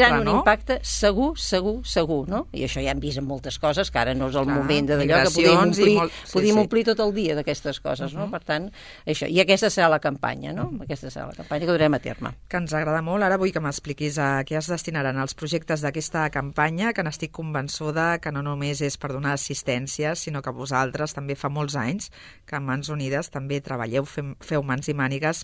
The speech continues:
Speaker 2: per, doncs, ajudar a, doncs, que aquestes poblacions també siguin autònomes, no? I que,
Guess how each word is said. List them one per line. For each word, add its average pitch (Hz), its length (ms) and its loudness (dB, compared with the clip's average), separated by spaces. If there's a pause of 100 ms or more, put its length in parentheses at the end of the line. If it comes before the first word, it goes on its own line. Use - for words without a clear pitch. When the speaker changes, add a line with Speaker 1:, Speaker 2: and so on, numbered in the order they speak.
(140)
Speaker 2:
per, 151 200 0
doncs, 156 240 -8
ajudar 135 560 -2 (480)
a, 139 280 0
doncs, 135 200 -6
que - 100 -8
aquestes 135 320 -6
poblacions 143 460 -6
també 156 220 -4
siguin 160 300 -6
autònomes, 147 760 -4
no? 165 240 -4 (400)
I 147 80 -8
que, 139 160 -6